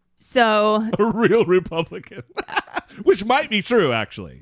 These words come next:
Speaker 1: So I just wanna note that this is really bothering me because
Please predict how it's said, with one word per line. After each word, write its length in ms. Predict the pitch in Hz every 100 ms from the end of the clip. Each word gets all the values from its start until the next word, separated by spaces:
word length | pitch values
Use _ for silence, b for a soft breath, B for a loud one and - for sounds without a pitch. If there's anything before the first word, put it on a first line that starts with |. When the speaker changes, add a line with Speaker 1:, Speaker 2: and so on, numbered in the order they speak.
| -
Speaker 1:
So 100 | 262
I 100 | 247
just 140 | 269
wanna 160 | 254 226
note 540 | 220 214 196 - - - b b
that 460 | 180 214 202 196 190
this 140 | 233
is 120 | 226 214
really 200 | 214 202
bothering 600 | 196 226 247 214 202 185
me 300 | 175 175 175
because 720 | 196 - 202 175 175 -